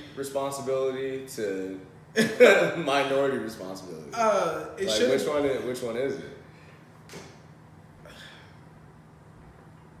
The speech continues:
Speaker 2: Again, I didn't read too much into this, but I give him, I wanna say minority, forty percent to Travis Scott.
Speaker 1: Well, I think it, I thi-,
Speaker 2: Forty percent,
Speaker 1: I think if you hear,
Speaker 2: forty percent.
Speaker 1: I think if you hear this detail, you're giving majority.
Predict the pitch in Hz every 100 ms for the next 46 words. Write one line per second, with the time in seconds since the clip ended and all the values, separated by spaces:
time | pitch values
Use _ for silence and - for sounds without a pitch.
0 | - 127 139 131 127 147 151 147 135 -
1 | 147 127 - 110 - 98 - - - -
2 | - - - - - - - - 139 127
3 | 117 - - - 131 127 135 131 139 123
4 | 123 117 - - - - 165 165 160 139
5 | 123 123 127 131 135 143 - 139 143 143
6 | 143 147 143 - - 165 143 143 156 156
7 | 156 - - - - 107 101 104 - 135
8 | 139 139 - - - - - 104 104 -
9 | 98 131 185 135 135 120 160 170 185 165
10 | 160 147 156 208 175 170 147 135 127 123
11 | 120 110 107 107 101 90 90 82